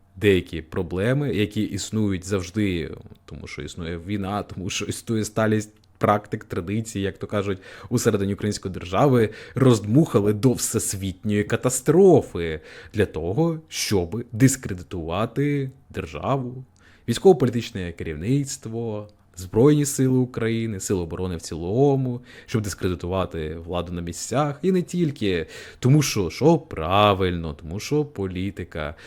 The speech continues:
І це дуже-дуже ганебно, тому що, вибачте, але на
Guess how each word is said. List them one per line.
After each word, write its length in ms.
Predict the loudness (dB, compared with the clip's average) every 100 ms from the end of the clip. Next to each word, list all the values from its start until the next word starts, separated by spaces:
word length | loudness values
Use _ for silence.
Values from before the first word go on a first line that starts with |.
| -14 -8
І 60 |
це 400 | 0 4 4 2 -4 _ 0
дуже-дуже 760 | 2 4 0 -4 -4 -4 -2 -4
ганебно, 540 | -2 -2 -2 -6 -12 -12
тому 240 | -6 -6
що, 300 | -4 -4 -4 -10 -20 -2
вибачте, 760 | 0 0 -2 0 0 0 -2 -2
але 540 | 0 2 4 2 0 -4
на 420 | -6 -4 -2 -4